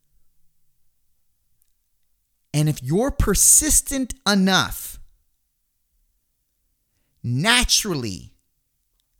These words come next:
your brain will gravitate towards that aim,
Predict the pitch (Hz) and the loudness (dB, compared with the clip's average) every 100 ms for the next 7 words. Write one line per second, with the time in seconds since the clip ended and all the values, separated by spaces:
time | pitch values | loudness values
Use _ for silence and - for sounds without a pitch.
0 | _ _ _ _ _ 123 165 233 240 190 | _ _ _ _ _ -2 2 4 2 -2
1 | 277 311 254 196 170 143 113 190 220 185 | -2 2 2 0 -2 -4 -2 4 4 4
2 | 160 - 160 - - - 233 214 151 95 | -2 -2 -4 -4 2 4 4 2 0 -2
3 | - - - - _ _ _ _ _ _ | -4 -4 -4 -6 _ _ _ _ _ _
4 | _ _ _ _ _ _ _ _ _ _ | _ _ _ _ _ _ _ _ _ _
5 | 113 110 175 208 220 214 160 117 110 | -16 0 4 4 4 2 0 0 -4